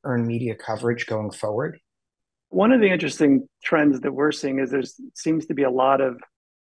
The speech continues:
Speaker 2: you know, private equity investment that's happening, um, much more so than I'd say, you know, ten years ago, especially in the technology space. Um, and a lot of it is, you know, sort of roll-ups where companies are,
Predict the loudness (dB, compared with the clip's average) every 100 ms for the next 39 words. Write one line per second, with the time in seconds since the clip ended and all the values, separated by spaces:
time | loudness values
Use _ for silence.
0 | _ -8 -8 -4 -2 0 -2 -4 -2 2
1 | 2 0 -2 -4 -2 -4 -6 -6 -6 -8
2 | -2 -2 0 -2 -2 -2 -4 -2 -2 -2
3 | -2 -4 -6 -6 -4 -2 0 2 0 -6
4 | _ _ _ -2 0 -2 -4 -8 -6 -4
5 | -4 -4 -4 0 2 2 2 0 0 -4
6 | -4 -4 -4 -6 -6 -8 -2 0 0 -2
7 | -8 -4 -4 -4 -10 _ _ _ -20 _
8 | 0 2 4 2 -2 -6 _ 2 4 4
9 | 4 4 2 2 0 -6 -14 -6 -6 -6
10 | -10 -6 -2 0 2 4 6 4 0 -8
11 | -6 -6 -4 -2 2 4 2 0 0 2
12 | 0